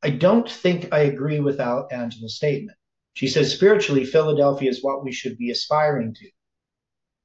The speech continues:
Brotherly love under Christ. This would occur when we have Acts one, Pentecost experience." Because I think that's mixing up something. So the Church of Philadelphia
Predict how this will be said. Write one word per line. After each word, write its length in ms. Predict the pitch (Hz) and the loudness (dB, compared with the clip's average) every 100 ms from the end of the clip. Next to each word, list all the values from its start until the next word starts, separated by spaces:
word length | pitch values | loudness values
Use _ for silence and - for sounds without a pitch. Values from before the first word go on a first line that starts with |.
| _ _ _ _ | _ _ _ _
Brotherly 380 | 131 131 127 120 | 0 2 2 2
love 220 | 123 117 | 2 2
under 240 | 117 110 | 0 -2
Christ. 440 | 107 147 113 98 - | -2 0 0 -4 -8
This 200 | 131 - | -8 -6
would 100 | 123 | -8
occur 300 | 127 127 120 | -6 -4 -2
when 180 | 120 120 | -2 -4
we 120 | 110 | -4
have 180 | 113 107 127 | -8 -10 -8
Acts 280 | 120 - 131 | -6 -6 -4
one, 260 | 127 123 | 0 0
Pentecost 520 | 120 113 - 113 110 - | 0 -4 -6 -8 -8 -10
experience." 560 | - - 120 113 - _ _ _ _ _ _ _ _ _ _ | -8 -4 -4 -6 -14 _ _ _ _ _ _ _ _ _ _
Because 280 | 147 143 165 | -2 2 2
I 120 | 147 | 2
think 380 | 143 - 208 214 | 0 4 6 6
that's 360 | 185 160 - 156 | 4 2 0 0
mixing 340 | 180 - 175 | 0 2 2
up 180 | 156 - | 4 2
something. 420 | - 135 117 - - _ _ _ _ _ _ _ _ - | 0 0 0 -4 -20 _ _ _ _ _ _ _ _ -4
So 420 | - 156 151 - _ _ | 2 2 2 -6 _ _
the 100 | 135 | -2
Church 400 | - 196 226 - | 2 4 4 2
of 120 | 190 | -2
Philadelphia 760 | - 175 156 135 135 135 123 | 2 4 4 4 2 2 -4